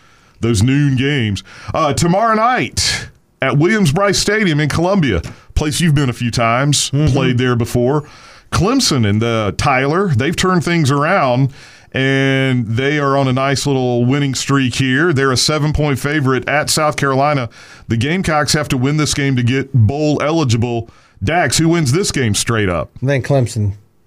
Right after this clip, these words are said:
Speaker 1: You like
Speaker 2: I
Speaker 1: the
Speaker 2: like, I like
Speaker 1: Tigers?
Speaker 2: the Tigers.
Speaker 1: Little
Speaker 2: Yeah.
Speaker 1: revenge from last year?
Speaker 2: Little revenge, and,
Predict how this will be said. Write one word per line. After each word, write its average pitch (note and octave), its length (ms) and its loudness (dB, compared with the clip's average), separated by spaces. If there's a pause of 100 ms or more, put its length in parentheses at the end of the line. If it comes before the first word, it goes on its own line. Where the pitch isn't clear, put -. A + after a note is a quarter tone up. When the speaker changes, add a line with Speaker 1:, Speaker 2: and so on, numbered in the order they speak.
(400)
Speaker 1:
You A#2+ 120 2
like C3+ 140 2
Speaker 2:
I B2+ 40 0
Speaker 1:
the C3+ 60 2
Speaker 2:
like, C#3 80 2
I C3+ 180 2
like C3 100 2
Speaker 1:
Tigers? C3+ 160 0
Speaker 2:
the C3 120 0
Tigers. A2+ 560 0 (280)
Speaker 1:
Little D3 180 2
Speaker 2:
Yeah. C#3 80 4
Speaker 1:
revenge D3 380 2
from C#3 180 0
last D3 320 0
year? E3 220 2
Speaker 2:
Little E3 220 4
revenge, D3+ 600 0
and, A2+ 240 2